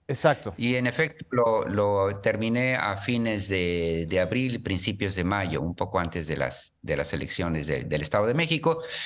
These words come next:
Speaker 2: en, en donde además, eh, estaba absolutamente cantado cuál, qué iba a ser el resultado. Simplemente estábamos esperando el, el momento para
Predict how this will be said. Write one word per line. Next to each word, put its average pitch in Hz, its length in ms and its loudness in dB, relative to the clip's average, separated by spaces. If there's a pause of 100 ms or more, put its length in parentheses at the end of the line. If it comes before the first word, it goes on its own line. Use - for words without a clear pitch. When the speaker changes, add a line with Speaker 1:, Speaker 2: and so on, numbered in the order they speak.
(160)
Speaker 2:
en, 143 240 2
en 147 120 2
donde 151 200 4
además, 160 480 2
eh, 107 200 0
estaba 110 400 4
absolutamente 127 600 2
cantado 117 560 4
cuál, 113 200 2
qué 117 120 2
iba 117 100 2
a 107 60 0
ser 110 160 2
el 104 100 2
resultado. 98 760 2 (380)
Simplemente 107 640 0
estábamos 101 420 2
esperando 92 720 2
el, 82 420 -2
el 85 140 0
momento 87 500 0
para 71 540 0